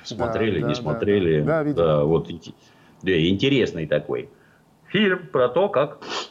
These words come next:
Speaker 2: советский коммунист, большевик, командир вывел из, э, немецкого тыла двести человек евреев. Спас живых. В нем конфликт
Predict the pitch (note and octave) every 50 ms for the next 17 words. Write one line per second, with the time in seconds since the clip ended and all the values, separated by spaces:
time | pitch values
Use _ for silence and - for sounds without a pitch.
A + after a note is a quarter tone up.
0 | - _ _ _ - - B2+ D3+ D#3+ D3+ D#3 - A2+ - C3 B2 B2+ C3+ D3+ F3
1 | F3 E3 - - - G#2+ A2+ A2 G#2 - A#2+ B2+ D3 D3 D3 - - - G#2+ G2+
2 | G#2 G#2+ A2+ A2+ A2+ C3+ D3 C#3+ A#2+ - - - - - - D#3+ B2+ G2+ G#2+ A#2
3 | D#3 G3 F#3+ E3 C#3+ A#2+ G#2 F2+ D#2+ - - - D3 C#3+ C#3 B2+ A#2+ A2+ A2 G2+
4 | F#2+ F2+ F2 E2 D#2 D2+ C#2 C#2 D#2+ G2+ C3 D3 C#3+ A#2 - - - G#2+ G#2 G#2+
5 | G#2+ - - F3 F3 E3 D3 A#2 G2 E2+ D#2 D2+ D#2 F2+ G#2+ B2+ D3+ E3+ - -
6 | G#2+ F2+ - G2 F2+ F2+ F#2+ F#2+ A2 G#2+ G#2+ - F2 F2+ E2 D#2 D2+ D2+ D2 C#2+
7 | C2+ C2+ - - - _ _ _ _ _ - - _ - - - - F#3+ - -
8 | - - - _ _ _ _ _ _ _ _ _ _ - C#2 E2+ F2 E2+ D#2 D2
9 | - - - _ _ _ _ _ _ - - F#2 F2 E2+ - - _ _ - D2+
10 | F2 G#2 C3+ D#3 D3 D#3 A2+ F#2 - - D#2+ D#2+ D2+ - -